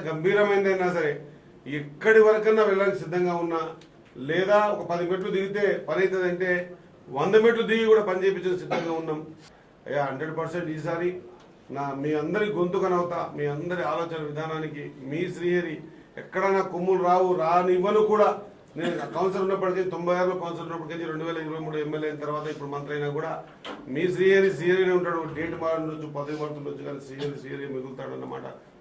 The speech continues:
ప్రతి ఒక్కరికి చెప్పడం జరిగింది. మనము మన పాలమూరు జిల్లాకు ఏం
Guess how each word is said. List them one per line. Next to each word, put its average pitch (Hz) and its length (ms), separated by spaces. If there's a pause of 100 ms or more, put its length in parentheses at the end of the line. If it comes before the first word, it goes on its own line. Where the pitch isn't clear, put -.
ప్రతి 123 200
ఒక్కరికి 143 320
చెప్పడం 135 320
జరిగింది. 147 300 (420)
మనము 226 320
మన 208 80 (140)
పాలమూరు 226 480
జిల్లాకు 226 360 (200)
ఏం 226 100